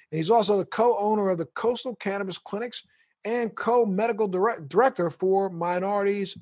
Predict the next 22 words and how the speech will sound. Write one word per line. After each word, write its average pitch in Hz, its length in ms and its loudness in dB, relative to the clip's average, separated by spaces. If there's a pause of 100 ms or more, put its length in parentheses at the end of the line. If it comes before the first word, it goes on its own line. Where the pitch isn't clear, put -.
(120)
in, 180 420 -4
Minorities 175 580 -4
for 185 280 -4
Medical 170 380 -6
Marijuana. 160 500 -6 (380)
Again, 185 260 -4
thank 202 240 -4
you 190 60 -8
so 214 280 -4
much, 208 280 -6
Doctor 208 320 2
Joseph 190 400 -2
Rosado, 185 440 -2
for 170 120 -8
being 180 280 -8
a 175 60 -6
part 185 300 -4
of 180 80 -2
Let's 180 200 -4
Be 185 180 -8
Blunt 160 380 -8
today. 160 440 -8